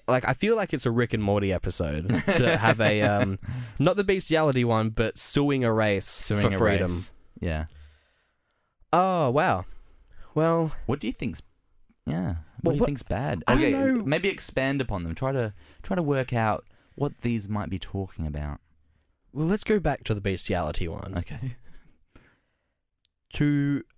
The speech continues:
Speaker 1: not have it become a, technically bestiality, the, the human character must change into a beast.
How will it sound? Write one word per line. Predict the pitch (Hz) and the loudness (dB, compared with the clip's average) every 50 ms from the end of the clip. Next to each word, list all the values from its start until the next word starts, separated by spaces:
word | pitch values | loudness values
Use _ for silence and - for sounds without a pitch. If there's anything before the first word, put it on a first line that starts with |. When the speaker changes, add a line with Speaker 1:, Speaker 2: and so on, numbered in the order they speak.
| _ _ - | _ _ -2
Speaker 1:
not | 151 143 143 156 185 - - - - - _ _ _ - | 0 4 4 4 4 2 0 -8 -16 -18 _ _ _ -6
have | - - 147 143 139 | 0 0 2 2 2
it | 127 98 127 | -2 -2 -2
become | 127 120 - - 131 120 113 113 110 107 113 117 - - _ _ _ _ _ _ _ _ _ _ _ _ | -4 -4 -2 0 0 2 2 2 0 -2 -4 -6 -10 -16 _ _ _ _ _ _ _ _ _ _ _ _
a, | 120 117 - - _ _ - - | -6 -6 -6 -10 _ _ -10 -4
technically | - - 143 - - 117 - - 117 113 | -2 -2 0 0 -2 -4 0 0 -2 0
bestiality, | 113 - 110 110 - - - 113 107 107 107 107 101 98 95 92 90 85 - - _ _ _ _ _ - | 2 0 0 0 -2 -2 0 0 2 2 0 0 0 0 -2 -2 -4 -6 -8 -12 _ _ _ _ _ -2
the, | 113 110 107 104 104 101 98 - - - _ _ _ _ _ _ _ _ _ _ _ _ _ _ _ _ _ _ _ _ _ | 0 2 2 2 0 0 -2 -6 -10 -20 _ _ _ _ _ _ _ _ _ _ _ _ _ _ _ _ _ _ _ _ _
the | 120 | -4
human | 110 - - 139 139 131 135 131 | -4 0 0 0 2 2 0 -2
character | 120 - 120 117 110 104 - - 120 110 | 0 2 2 2 2 2 0 0 0 0
must | 107 107 107 98 - - - - - | 2 2 0 0 -2 -6 -10 -12 -6
change | - - - 113 110 107 107 104 110 | -2 0 2 2 2 0 0 -2 -2
into | 104 101 - 110 104 101 | -2 -2 -2 0 -2 0
a | |
beast. | 95 - 85 - - - - - - - | -2 -2 -4 -4 -6 -6 -8 -8 -12 -14